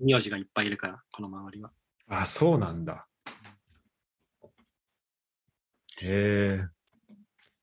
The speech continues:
Speaker 2: 確かにね、
Speaker 1: うん。
Speaker 2: そこのなんかルーツがちゃんと分かっててっていうのは、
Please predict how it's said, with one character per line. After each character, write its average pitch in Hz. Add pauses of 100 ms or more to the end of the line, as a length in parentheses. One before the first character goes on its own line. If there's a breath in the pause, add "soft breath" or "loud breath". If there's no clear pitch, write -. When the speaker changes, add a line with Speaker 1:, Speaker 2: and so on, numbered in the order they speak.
(1600)
Speaker 2:
確 113
か 110
に 104
ね、 -
Speaker 1:
う -
ん。 -
Speaker 2:
そ 135
こ 175
の 185
な 160
ん 135
か 127
ル 165
ー -
ツ 113
が 104
ち -
ゃ 117
ん 110
と 107
分 104
か 120
っ -
て 95
て 92
っ - (240)
て 92
い 87
う 85
の 82
は、 82